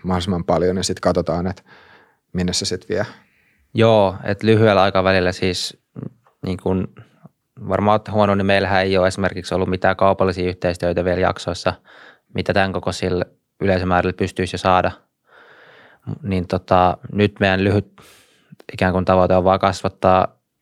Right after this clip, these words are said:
Speaker 2: yleisömäärää ja tehdä mahdollisimman laadukasta sisältöä, elikkä mielenkiintoisia keskusteluja, elikkä sitä, mistä me tykätään itse.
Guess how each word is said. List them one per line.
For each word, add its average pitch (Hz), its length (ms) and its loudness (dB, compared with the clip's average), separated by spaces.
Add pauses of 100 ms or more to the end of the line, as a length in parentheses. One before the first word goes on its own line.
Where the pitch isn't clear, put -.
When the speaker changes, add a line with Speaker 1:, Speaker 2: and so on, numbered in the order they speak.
(100)
Speaker 2:
yleisömäärää 98 720 2 (120)
ja 92 220 2 (340)
tehdä 95 180 0
mahdollisimman 92 500 0
laadukasta 87 380 0
sisältöä, 90 500 -2 (100)
elikkä 92 280 -4
mielenkiintoisia 92 540 -2
keskusteluja, 90 540 -4
elikkä 92 200 -6
sitä, 87 160 -6
mistä 90 200 -6
me 90 40 -2
tykätään 92 380 -4
itse. 90 120 -8